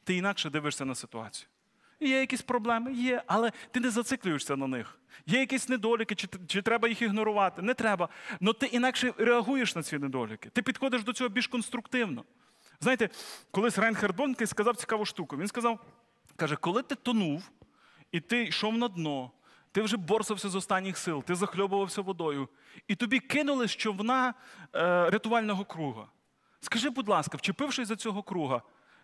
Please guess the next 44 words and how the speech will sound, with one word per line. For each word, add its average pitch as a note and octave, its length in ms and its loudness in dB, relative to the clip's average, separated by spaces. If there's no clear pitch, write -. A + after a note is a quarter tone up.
ти G#3 100 4
будеш C#4+ 280 2
задавати A#3 380 0
питання: F#3 440 2
а F#3 60 4
хто E4 200 4
мені E4 180 2
його A#3 220 4
кинув? E3 380 0
Це A3 120 0
брат C4 300 4
мені B3+ 160 2
кинув A3+ 280 2
чи F#3 120 -2
сестра? D3+ 640 0
Чоловік A3+ 360 0
чи C4+ 140 0
жінка? F3 400 0
Хто - 220 0
мене B3+ 180 6
врятував?» D#3+ 520 2
Райнхард B3+ 440 2
Бонке C#4+ 320 0
так, B3 280 2
ну, C4 100 2
ви G#3 100 4
розумієте, A3+ 400 2
в - 20 4
якому E3+ 260 0
напрямку E3 400 0
він F3+ 100 0
говорив. C4+ 280 0
Каже, A#3 140 2
що - 100 -4
коли D4 120 0
тебе B3+ 220 2
рятують, C4 300 0
тобі A#3+ 160 -2
байдуже, F3+ 380 2
тебе G#3 200 2
рятує A3+ 340 2
чоловік A3 280 -2
чи G#3+ 120 -2
жінка. E3 340 0